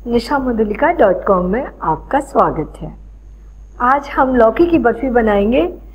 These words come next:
इसमें हम मावा का यूज़ नहीं करेंगे, बहुत सारी जगह मावा मिलता ही नहीं है। आज हम इसे कंडेंस milk के साथ में बनाएंगे, बड़ी जल्दी, बहुत ही आसानी से और बहुत ज़्यादा tasty बर्फी बनेगी।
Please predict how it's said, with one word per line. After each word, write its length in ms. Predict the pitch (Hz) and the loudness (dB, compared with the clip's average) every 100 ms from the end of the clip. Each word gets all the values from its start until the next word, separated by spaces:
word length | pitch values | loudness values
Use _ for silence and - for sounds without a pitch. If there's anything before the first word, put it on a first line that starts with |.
| - - 320 | -20 -10 -8
इसमें 280 | 294 359 | -4 0
हम 280 | 370 370 285 | 0 2 2
मावा 320 | 208 196 247 | 4 4 4
का 140 | 320 381 | 2 2
यूज़ 320 | 294 247 208 | 2 0 0
नहीं 180 | 180 165 | 0 0
करेंगे, 500 | 156 139 143 143 147 - - - | -4 -6 -6 -8 -8 -12 -20 -14
बहुत 240 | - 262 302 | -8 -4 0
सारी 280 | 277 233 214 | 2 2 2
जगह 300 | 196 190 202 | 2 2 2
मावा 360 | 180 165 180 | 2 2 2
मिलता 340 | 180 165 151 190 | 0 -2 0 0
ही 200 | 226 226 | 2 0
नहीं 300 | 208 202 196 | 2 2 0
है। 200 | 208 - - - - - - - - | -4 -10 -18 -20 -20 -20 -20 -10 0
आज 180 | 294 339 | 0 0
हम 240 | 320 330 | -4 -4
इसे 180 | 294 427 | 0 -2
कंडेंस 760 | - 302 262 240 269 403 - 294 | 0 2 4 4 4 2 -2 -2
milk 220 | 254 254 | -2 0
के 100 | 339 | -4
साथ 340 | 339 220 185 | -2 -2 -2
में 180 | 233 320 | -2 0
बनाएंगे, 520 | 214 170 135 135 127 - - - - - - - - - | 0 0 -4 -6 -10 -12 -20 -20 -20 -20 -20 -20 -10 0
बड़ी 180 | 165 165 | 2 2
जल्दी, 460 | - 202 220 285 294 - - - | 2 2 4 2 0 -6 -20 -2
बहुत 220 | 302 320 330 | 2 4 4
ही 100 | 294 | 4
आसानी 420 | 214 208 185 185 | 2 0 0 0
से 480 | 240 226 262 - - - - | 4 4 2 -4 -16 -20 -2
और 120 | 330 | 0
बहुत 400 | 277 208 240 294 | 2 2 4 4
ज़्यादा 260 | 254 220 247 | 2 2 0
tasty 420 | - 196 - 247 | 2 0 0 -2
बर्फी 300 | 180 156 185 | 0 -2 -6
बनेगी। 480 | 160 139 135 123 | -8 -8 -8 -10